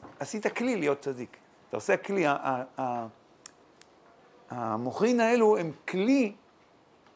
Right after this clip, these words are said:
להגיע לישועת השם, כי בוודאי בסופו של דבר,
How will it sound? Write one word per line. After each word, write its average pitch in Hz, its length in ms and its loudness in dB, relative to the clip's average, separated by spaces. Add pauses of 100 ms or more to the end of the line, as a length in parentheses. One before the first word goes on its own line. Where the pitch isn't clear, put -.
(140)
להגיע 151 340 2
לישועת 214 400 0
השם, 208 300 -4
כי 170 120 -10
בוודאי 196 400 -2
בסופו 190 340 -4
של 170 60 -4
דבר, 180 440 2